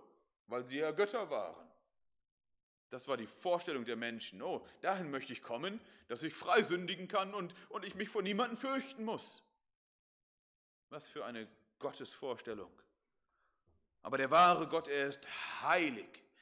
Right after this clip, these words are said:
Er hat kein Gefallen an der Sünde noch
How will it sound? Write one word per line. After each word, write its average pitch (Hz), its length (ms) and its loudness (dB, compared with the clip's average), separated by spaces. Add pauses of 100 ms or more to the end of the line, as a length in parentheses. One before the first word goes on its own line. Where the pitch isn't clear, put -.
Er 131 120 -6
hat - 160 -6
kein 240 340 6
Gefallen 175 520 4
an 147 180 -6
der 131 120 2
Sünde 190 560 0 (300)
noch 127 580 -6